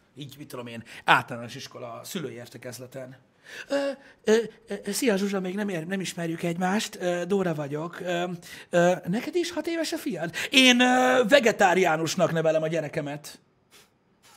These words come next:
<laughs> Mhm, mhm, mhm. Nekem egy, ö, Renault Clio van, te mivel jöttél? És az se érdekel, hogyha homoszexuális. <laughs>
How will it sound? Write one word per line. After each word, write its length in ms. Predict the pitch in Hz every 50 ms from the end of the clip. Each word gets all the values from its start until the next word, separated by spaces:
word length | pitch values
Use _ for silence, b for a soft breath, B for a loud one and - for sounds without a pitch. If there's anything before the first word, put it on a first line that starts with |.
| - -
<laughs> 440 | 247 - 226 - - - - 208 - B B B B B B B B B B
Mhm, 220 | - 190 185 240 339 359 - - -
mhm, 160 | 175 151 190 226 254 233 -
mhm. 180 | 175 170 190 226 233 B B B B
Nekem 260 | 247 233 233 233 233
egy, 180 | 233 233 226
ö, 160 | 233 220 220 226
Renault 280 | 262 269 220 175 151
Clio 200 | - 180 180 165 156
van, 300 | 165 180 180 190 185 180
te 140 | - 220
mivel 320 | 226 277 294 214 202 175 160
jöttél? 460 | 160 160 151 - - 170 160 160 156 B B B
És 200 | 254 277 214 -
az 140 | 370 247 -
se 160 | - 254 226
érdekel, 600 | 226 220 214 220 226 208 - 220 220 226 247 262
hogyha 260 | 240 240 226 233 226 220
homoszexuális. 960 | 226 262 262 233 196 - 220 196 151 - - 196 180 175 - 202 170 165
<laughs> 40 | 147